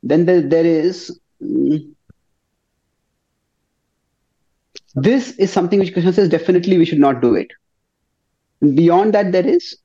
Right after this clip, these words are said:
material action, materially motivated, pious action. This is what we had discussed earlier is karma kanda.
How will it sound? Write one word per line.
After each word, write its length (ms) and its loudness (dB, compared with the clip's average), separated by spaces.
material 640 2
action, 480 -6
materially 640 2
motivated, 840 0
pious 420 2
action. 400 -8
This 120 0
is 120 2
what 180 0
we 80 4
had 120 2
discussed 340 -2
earlier 280 2
is 360 -4
karma 300 0
kanda. 420 -2